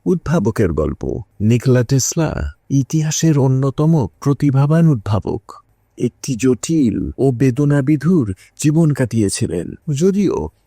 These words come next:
তিনি আমাদের উপহার দিয়েছেন বিকল্প কারেন্ট,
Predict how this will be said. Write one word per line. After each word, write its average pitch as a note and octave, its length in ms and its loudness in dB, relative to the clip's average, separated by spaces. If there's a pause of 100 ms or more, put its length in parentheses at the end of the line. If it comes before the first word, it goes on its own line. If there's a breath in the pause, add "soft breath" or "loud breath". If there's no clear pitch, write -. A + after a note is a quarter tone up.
(140)
তিনি E3+ 280 2
আমাদের D#3+ 420 0
উপহার C#3+ 400 0
দিয়েছেন E3 640 0
বিকল্প D3 540 0
কারেন্ট, C#3 560 -2